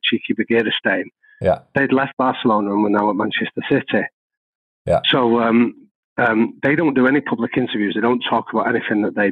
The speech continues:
Speaker 1: do, uh, that they've done. But I was lucky that, and again, this is, goes back to one of your earlier questions of, uh, working within sport. Often it can be quite a small world, and um, there was a guy that I'd done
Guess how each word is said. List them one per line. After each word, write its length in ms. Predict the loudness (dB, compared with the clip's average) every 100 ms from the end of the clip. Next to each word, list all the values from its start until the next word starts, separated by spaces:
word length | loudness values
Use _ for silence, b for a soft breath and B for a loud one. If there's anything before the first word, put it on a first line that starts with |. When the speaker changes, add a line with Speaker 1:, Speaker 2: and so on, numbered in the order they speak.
| 0
Speaker 1:
do, 320 | 0 2 -2 -6
uh, 220 | -2 -2 0
that 120 | -2
they've 220 | -2 -2 0
done. 260 | 0 0 _ _ _ _ _ _ _
But 200 | 0 0 -2 _
I 100 | -2
was 180 | 0 2
lucky 420 | 2 2 -2 -2 -2
that, 180 | -2 -2 _ _ -6
and 100 | -2
again, 280 | 0 0 0
this 100 | 0 0
is, 120 | -2 -2
goes 160 | -2
back 160 | -2 -6
to 120 | -2
one 120 | 0 0
of 60 |
your 100 | 2
earlier 300 | 2 4 2
questions 540 | 2 -2 0 0 0 0
of, 120 | -2 _ b b _ -4
uh, 260 | 0 0 -2 0
working 400 | -2 0 0 0
within 280 | 2 0 0
sport. 340 | -2 -2 0
Often 360 | -2 -2 -2 -2
it 100 | -2
can 120 | -2
be 60 | -2
quite 260 | 0 -2 -2
a 60 | -2
small 260 | 0 2 2
world, 360 | 2 2 0 -2
and 160 | -4 -4 _ _ _ _ -2
um, 300 | 0 0 0
there 80 | 0
was 140 | 2 2
a 60 |
guy 220 | 0 0
that 120 | 0 0
I'd 160 | -2
done 180 | -2 -4